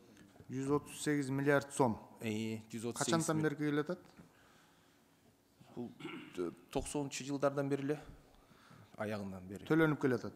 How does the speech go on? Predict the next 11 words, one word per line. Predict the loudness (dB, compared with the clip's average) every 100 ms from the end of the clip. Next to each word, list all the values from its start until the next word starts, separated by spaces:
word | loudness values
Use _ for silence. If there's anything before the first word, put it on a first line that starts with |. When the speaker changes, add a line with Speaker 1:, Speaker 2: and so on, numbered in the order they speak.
| -14 0
Speaker 2:
Төлөнүп | 4 6 4 2
келип | 4
атат, | 6 4 0
бирок, | 0 0 0 -4
э, | -2 0 -2 -6 -18 -12 -4
Speaker 1:
Азайып | 2 4 4 2
атабы | 0 0
же | 0
көбөйүп | 4 4 2
атабы? | 0 -6 -8 -14 -18 -20 -20 -20 -20 -20 -20 -20 -20 -20 -20 -18 -18 -18 -20 -20 -20 -20 -18 -18 -18 -20 -20 -20 -6
Speaker 2:
Азайганды, | -2 4 4 4 2 2 2